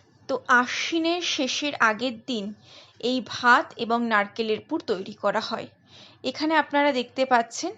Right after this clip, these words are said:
আমার ভাত তৈরি করা হয়ে গেছে। আমি এই ফ্যানটা গেলে নিয়েছি এবং আমার নারকেলের পুরও তৈরি।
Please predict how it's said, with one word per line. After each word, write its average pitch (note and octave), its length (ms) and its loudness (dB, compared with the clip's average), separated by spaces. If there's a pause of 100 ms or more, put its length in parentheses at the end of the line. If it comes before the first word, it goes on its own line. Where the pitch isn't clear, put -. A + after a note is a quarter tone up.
(100)
আমার A#3+ 340 2
ভাত A#3+ 400 2
তৈরি A3 260 0
করা A3+ 240 -2
হয়ে G#3 320 -2
গেছে। G#3+ 400 -2 (680)
আমি C#4+ 320 2
এই D#4 120 2
ফ্যানটা A#3+ 540 2
গেলে A3 300 0
নিয়েছি B3 540 0 (880)
এবং D#4 300 4
আমার E4 200 4
নারকেলের B3 560 2
পুরও A#3 420 -4 (140)
তৈরি। C#3 340 -2